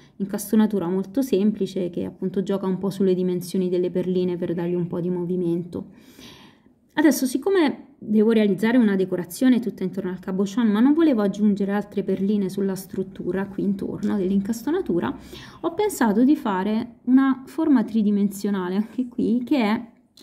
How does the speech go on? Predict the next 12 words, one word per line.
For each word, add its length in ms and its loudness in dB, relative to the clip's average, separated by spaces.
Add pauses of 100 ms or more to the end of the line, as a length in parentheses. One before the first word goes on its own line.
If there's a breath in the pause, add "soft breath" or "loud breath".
(280 loud breath)
si 80 0
chiama 480 2
la 220 -2
folded 520 2
leaf, 540 0
fatta 320 -4
con, 160 -2 (100)
eh, 1000 -4
la 160 0
tecnica 400 -2
peyote. 520 0
Sarebbe 600 -2